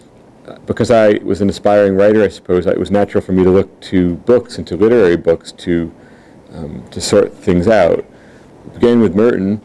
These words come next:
and he was a good, a guide in that respect, because he, this man who, uh, wound up expressly trying to live a neo-medieval existence at a Trappist monastery, was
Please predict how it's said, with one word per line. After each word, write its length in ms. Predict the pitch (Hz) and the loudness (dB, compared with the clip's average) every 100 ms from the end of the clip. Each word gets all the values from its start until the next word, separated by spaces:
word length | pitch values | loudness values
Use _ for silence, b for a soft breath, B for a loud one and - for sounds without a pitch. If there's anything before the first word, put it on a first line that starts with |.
| - | -12
and 140 | - | -8
he 80 | 95 | 0
was 160 | 107 98 | 0 0
a 60 | |
good, 300 | 92 113 107 - - | 0 0 0 -4 -16
a 120 | - 92 | -10 -2
guide 340 | 107 117 120 | 2 4 2
in 100 | 90 | 0
that 140 | 87 | -6
respect, 440 | - - - 90 - | -10 -8 -4 -4 -6
because 280 | - 85 - | -12 -10 -6
he, 280 | 92 87 - B B B B B B B - - - - - | -2 -2 -4 B B B B B B B -20 -20 -20 -20 -6
this 180 | 104 - | -2 0
man 260 | 117 127 | 2 2
who, 300 | 120 117 107 98 | 2 2 2 4
uh, 340 | 92 90 - - - | 4 4 0 -6 -4
wound 260 | 107 107 | 0 2
up 120 | 107 - - b b _ _ _ _ _ - - - - - - - | 0 -2 -10 b b _ _ _ _ _ -20 -20 -20 -20 -20 -20 -20
expressly 400 | - - 135 110 | -6 -2 0 -2
trying 320 | - 117 117 | -2 0 0
to 100 | 90 | -2
live 220 | 95 127 | 0 2
a 100 | 98 | 2
neo-medieval 800 | 92 95 104 98 95 104 107 95 | 0 2 2 2 2 2 2 2
existence 580 | 90 95 131 - 92 - | 0 -2 -2 -4 -6 -6
at 160 | - 92 | -4 -4
a 40 | |
Trappist 380 | - 107 - - | -2 -2 -2 -4
monastery, 600 | 107 117 113 92 90 87 B B B - | -2 -2 -2 0 0 0 B B B -4
was 460 | 101 95 80 - | 0 2 -2 -10